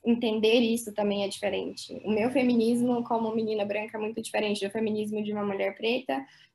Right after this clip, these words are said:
de uma mulher preta que mora nos Estados Unidos e uma mulher preta que mora, sei lá, na África do Sul. Então, tem muitos recortes possíveis e ter contato com todos eles é legal.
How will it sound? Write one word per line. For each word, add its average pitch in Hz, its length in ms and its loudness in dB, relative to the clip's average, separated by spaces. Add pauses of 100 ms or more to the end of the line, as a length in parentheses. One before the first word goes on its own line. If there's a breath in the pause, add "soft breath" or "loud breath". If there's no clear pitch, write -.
de 220 240 4
uma 226 160 6
mulher 220 320 6
preta 214 320 4
que 220 100 -2
mora 202 260 4
nos 214 120 0
Estados 208 240 2
Unidos 233 240 2
e - 40 6
uma 311 80 8
mulher 262 180 8
preta 254 280 4
que 254 80 -4
mora, 262 720 8
sei 240 140 2
lá, 233 140 2
na 220 100 4
África - 220 -2
do 208 80 -8
Sul. 247 260 0 (400)
Então, 240 800 4 (120)
tem 262 360 6
muitos 254 360 6
recortes 294 720 2
possíveis 277 800 2 (180)
e 233 880 2 (380)
ter 233 120 0
contato 247 460 -2
com 214 260 -10 (220)
todos 208 260 -2
eles 220 460 0
é 208 680 2
legal. 220 300 -2